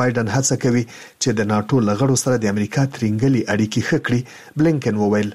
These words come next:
واشنګټن به له ناټو سره د اړیکو د پراخولو په برخه کې هڅه وکړي. د ډونالډ ټرمپ د ولسمشرۍ په څلور کلنه دوره کې د ناټو ځینو غړو د اتلانتیک د دواړو غاړو د هیوادونو د اړیکو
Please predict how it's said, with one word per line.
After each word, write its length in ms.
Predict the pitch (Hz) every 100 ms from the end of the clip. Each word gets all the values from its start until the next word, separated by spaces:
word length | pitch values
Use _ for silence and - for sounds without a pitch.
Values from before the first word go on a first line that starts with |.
| -
واشنګټن 440 | 110 - 113 107 135 120
به 60 | 107
له 60 | 104
ناټو 240 | 95 - 147 -
سره 120 | 113
د 100 | 104 -
اړیکو 220 | 123 131 110
د 100 | 101 -
پراخولو 400 | 87 104 101 92
په 140 | 101 95
برخه 240 | 110 127 113
کې 100 | 127 123 - _ -
هڅه 200 | 135 131 117
وکړي. 300 | 117 139 127 - _ - - - 147
د 20 | 131
ډونالډ 260 | 131 131 123
ټرمپ 180 | 143 135
د 40 | 123
ولسمشرۍ 560 | 117 113 - 113 - 123 117
په 80 | 110 -
څلور 280 | 104 101 -
کلنه 260 | 104 107 104
دوره 200 | 101 127 139
کې 100 | 147 139 - - -
د 120 | 147
ناټو 260 | 139 135 147 143 123
ځینو 160 | 139 120 127
غړو 160 | 139 135 - - -
د 80 | 131
اتلانتیک 500 | 117 - 117 110 135 98
د 20 | 101 104
دواړو 280 | 131 131 110
غاړو 200 | 123 117
د 120 | 107
هیوادونو 400 | 104 98 110 123
د 80 | 98 92
اړیکو 220 | 127 135